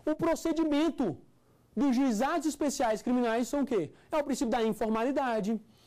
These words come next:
é o princípio da, de uma certa, é, além da informalidade, oralidade,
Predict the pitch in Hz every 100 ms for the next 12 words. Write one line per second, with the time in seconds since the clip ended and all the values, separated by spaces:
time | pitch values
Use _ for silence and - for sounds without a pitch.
0 | - - 302 302 302 302 285 277 233 254
1 | 254 240 - 202 226 233 233 196 247 240
2 | 214 240 214 262 226 - - _ - _
3 | _ _ - 196 202 208 247 254 247 277
4 | 240 - - - 190 233 - 269 247 240
5 | 226 233 220 226 190 156 - - - 277
6 | 262 226 240 262 262 240 202 240 214